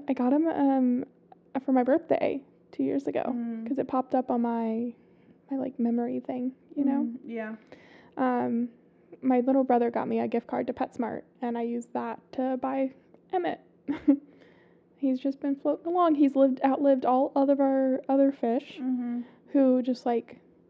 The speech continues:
Speaker 1: very suspiciously died. <laughs> So
Speaker 2: Yeah,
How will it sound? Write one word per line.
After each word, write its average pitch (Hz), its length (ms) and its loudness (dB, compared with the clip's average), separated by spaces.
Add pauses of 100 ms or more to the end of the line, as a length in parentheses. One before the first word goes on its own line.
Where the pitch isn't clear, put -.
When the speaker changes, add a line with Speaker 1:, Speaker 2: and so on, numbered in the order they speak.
(1200)
Speaker 1:
very 269 440 2
suspiciously 277 760 -2
died. 254 500 -6
<laughs> 269 60 -4 (840)
So 302 500 6
Speaker 2:
Yeah, 240 540 0